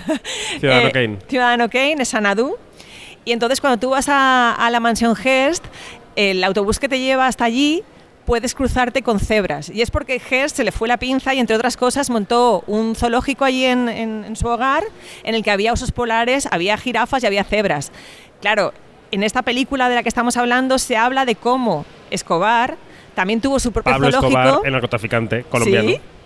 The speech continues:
Speaker 1: perdón, tuvo su propio
Speaker 2: Es que
Speaker 1: zoológico.
Speaker 2: la gente hay que decirle todo porque hay gente que a lo mejor no sabe de quién hablamos.
Speaker 1: Tuvo su propio zoológico en el que llevó a, a hipopótamos.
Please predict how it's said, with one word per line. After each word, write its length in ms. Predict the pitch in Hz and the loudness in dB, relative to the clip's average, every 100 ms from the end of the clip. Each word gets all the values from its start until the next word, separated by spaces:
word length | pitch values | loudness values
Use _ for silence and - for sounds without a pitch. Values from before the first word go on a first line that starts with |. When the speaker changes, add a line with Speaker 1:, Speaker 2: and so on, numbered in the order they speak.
| - | -6
Speaker 1:
perdón, 380 | 208 202 220 302 - - | -2 2 2 0 -4 -6
tuvo 200 | 277 254 | 0 0
su 120 | 247 | 0
propio 220 | 240 247 | -4 -2
Speaker 2:
Es 60 | 269 | 2
que 60 | 185 | 4
Speaker 1:
zoológico. 200 | 247 - | 4 2
Speaker 2:
la 60 | |
gente 240 | 170 196 190 | 0 -2 0
hay 60 | |
que 60 | 175 | 2
decirle 360 | 165 175 165 175 370 | 2 2 2 2 2
todo 220 | 175 175 165 | 2 2 2
porque 220 | 170 135 | 0 0
hay 160 | 123 | 0
gente 240 | 123 151 190 | -2 -4 -2
que 80 | 147 | -2
a 20 | |
lo 80 | 110 | -2
mejor 220 | 127 135 | -2 0
no 80 | 185 | 0
sabe 200 | 196 180 | 2 0
de 80 | |
quién 100 | 131 123 | 2 2
hablamos. 360 | 110 98 98 359 - - - - - | 2 0 -2 -6 -8 -12 -14 -12 -4
Speaker 1:
Tuvo 160 | 277 | 0
su 100 | 277 | 0
propio 240 | 269 262 277 | 0 0 0
zoológico 760 | - 262 269 277 262 226 254 453 - - - | 2 2 2 0 -2 -2 -2 -4 -16 -20 -6
en 200 | 233 220 | 0 2
el 180 | 214 202 | 2 0
que 340 | 220 214 202 190 | 2 2 4 2
llevó 340 | 196 185 196 | 2 2 2
a, 420 | 226 226 180 180 | 4 2 2 0
a 60 | 175 | 0
hipopótamos. 720 | 175 180 196 185 165 156 - | 0 0 0 0 -4 -6 -10